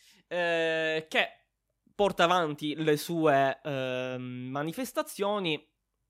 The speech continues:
con dei contenuti discutibili, e Famiglia Cristiana la, gira anche il coltello nella piaga, perché dice: "Quanto ai contenuti, tra le recenti dichiarazioni del neo generale Aperol c'è la seguente, consultabile su YouTube".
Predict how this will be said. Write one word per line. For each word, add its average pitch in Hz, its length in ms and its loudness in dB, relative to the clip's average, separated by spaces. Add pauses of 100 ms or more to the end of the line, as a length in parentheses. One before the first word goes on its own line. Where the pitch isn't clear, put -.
(120)
con 185 200 2
dei 175 80 4
contenuti 170 600 2
discutibili, 147 760 -4
e 285 220 4
Famiglia 180 420 2
Cristiana 196 760 2 (760)
la, 156 220 4 (240)
gira 160 500 0
anche 160 300 2
il 147 60 -4
coltello 147 380 -2
nella 139 200 -4
piaga, 127 380 -6
perché 180 280 -6
dice: 151 240 -8
"Quanto 285 260 4
ai 165 60 2
contenuti, 160 760 2 (300)
tra 220 140 4
le 180 80 8
recenti 165 400 0
dichiarazioni 165 580 0
del 147 180 2
neo 190 160 2
generale 151 460 6
Aperol 147 460 4
c'è 262 160 -2
la 202 80 4
seguente, 143 480 -2
consultabile 151 760 4
su - 140 -8
YouTube". 127 500 -6